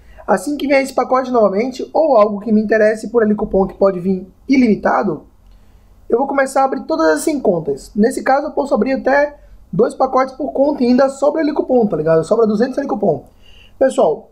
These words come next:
use inteligência, use a, a criatividade pra conseguir coisas grátis, tá ligado? Eu já consegui romance, já consegui super arma,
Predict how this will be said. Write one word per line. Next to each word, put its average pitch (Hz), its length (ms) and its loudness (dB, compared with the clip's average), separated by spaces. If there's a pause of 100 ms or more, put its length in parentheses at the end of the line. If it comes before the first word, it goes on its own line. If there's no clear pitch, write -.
use 302 240 4
inteligência, 240 760 0 (140)
use 269 240 2
a, 262 80 2 (460)
a - 20 -4
criatividade 190 760 -2 (540)
pra 240 140 0
conseguir 240 400 -4
coisas 226 580 -2 (300)
grátis, 196 400 0
tá 160 100 -6
ligado? 165 380 -2 (480)
Eu 277 120 0
já 285 80 -2
consegui 190 540 -4
romance, 233 580 0
já 196 80 2
consegui 202 360 -2
super - 240 -2
arma, 208 480 0